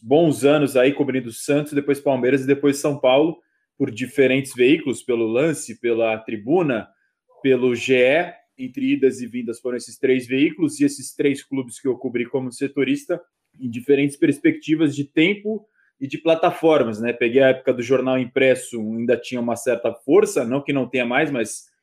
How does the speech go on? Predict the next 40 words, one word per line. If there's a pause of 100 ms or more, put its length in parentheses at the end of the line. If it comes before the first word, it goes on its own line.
(160)
isso
foi
se
perdendo (280)
e
a
internet
ganhando
mais
relevância.
Então,
fiz
um
pouco
de
jornal,
fiz
um
pouco
de
internet, (600)
fiz
um
pouco
de
produção
pra
televisão,
embora
não
fosse
repórter
da,
da,
da
T
V
Globo
de
esporte,